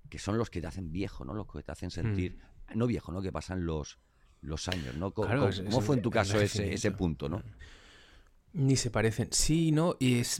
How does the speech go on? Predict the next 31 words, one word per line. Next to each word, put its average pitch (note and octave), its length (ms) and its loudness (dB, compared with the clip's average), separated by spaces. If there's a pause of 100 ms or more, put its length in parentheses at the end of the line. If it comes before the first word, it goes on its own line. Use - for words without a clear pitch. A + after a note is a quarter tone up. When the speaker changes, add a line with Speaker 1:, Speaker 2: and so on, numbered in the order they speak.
Speaker 2:
va, C3 180 4
intentas C3+ 420 2
encontrar, C3+ 560 4
¿no? A#2+ 340 0
Es, - 200 -2
en A#2 120 0
esos B2+ 220 0
rasgos B2 340 2
algo A#2+ 240 2
que G#2+ 240 0
hay G#2 140 2
ahí, G#2+ 180 0
intentas G#2+ 340 0
entender G#2 480 2
cómo, F#2+ 420 2
cómo F#2+ 520 0
la F#2 160 2
vida G2+ 240 0
ha G#2 60 2
ido G2 440 2 (140)
desfigurando G#2 1160 4
esas, - 600 -4
esas G2+ 340 -6
expresiones, G2+ 720 -2
¿no? G#2+ 220 0
Cómo G2+ 280 2
el F#2+ 80 0
pelo G2 240 0
ha F#2+ 40 0
ido F#2+ 160 0
cayendo, G#2 640 2